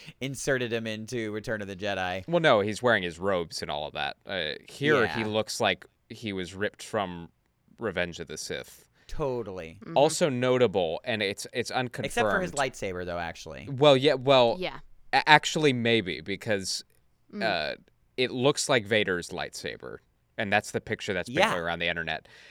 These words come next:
Speaker 2: But some have said that could be Anakin's, but it, we just, we need a closer look at it because it's,
Speaker 1: Mm-hmm.
Speaker 2: it's very shrouded, but the hilt kind
Speaker 3: Sure.
Speaker 2: of,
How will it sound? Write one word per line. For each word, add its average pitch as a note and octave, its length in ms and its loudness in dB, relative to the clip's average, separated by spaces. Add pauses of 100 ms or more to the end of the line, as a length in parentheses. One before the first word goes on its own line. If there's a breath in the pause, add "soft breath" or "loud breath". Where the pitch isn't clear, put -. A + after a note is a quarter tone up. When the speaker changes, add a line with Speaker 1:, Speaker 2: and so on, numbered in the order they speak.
(240 loud breath)
Speaker 2:
But C3 160 0
some C#3 260 4
have C3 220 2
said A#2 340 2
that G#2 280 -2
could A#2 320 -4
be G#2+ 220 -2
Anakin's, G2+ 680 -2
but F#2+ 160 -2
it, F#2 300 -6
we G#2+ 100 -6
just, - 320 -6 (300)
we A2 120 -4
need G2 180 -2
a F2+ 100 -2
closer E2 480 -8
look B1+ 240 -12
at C#2+ 160 -4
it B1+ 160 -12
because E2 420 -10
it's, A2 460 -8
Speaker 1:
Mm-hmm. G2 320 -14 (320)
Speaker 2:
it's - 360 -8
very F2+ 480 -2 (960)
shrouded, D#2+ 800 -4
but - 160 -8
the F2+ 80 -6
hilt A2 420 -6
kind A#2+ 380 -2
Speaker 3:
Sure. G#2+ 160 2
Speaker 2:
of, - 240 -14